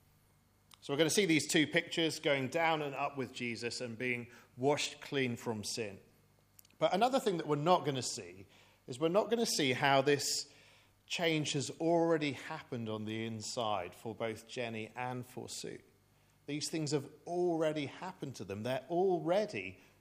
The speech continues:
real to them. These ladies don't get new life in Jesus today when they are baptized. No, that happens when somebody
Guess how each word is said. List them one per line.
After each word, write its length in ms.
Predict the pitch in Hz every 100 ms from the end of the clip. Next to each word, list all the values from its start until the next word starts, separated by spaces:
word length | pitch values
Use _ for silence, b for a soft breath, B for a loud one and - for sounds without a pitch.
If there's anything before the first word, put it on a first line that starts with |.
| -
real 460 | 117 135 170 170 135
to 160 | -
them. 160 | 104 - _ _ _ _ _ b b b b b _ _ _
These 220 | 160 160
ladies 320 | 151 147 131
don't 220 | 139 147 139
get 200 | 135 135
new 200 | 139 135
life 300 | 123 123 131
in 140 | 120
Jesus 400 | 117 127 117 113
today 600 | - 107 - 131 127 107
when 200 | 101 104
they 140 | 104
are 100 | 101
baptized. 1000 | 98 107 - - 117 - - - - - - b b b b b _
No, 220 | 135 151
that 160 | 147 143
happens 400 | 170 175 147 117
when 180 | 135 127
somebody 640 | - 160 143 139 127 123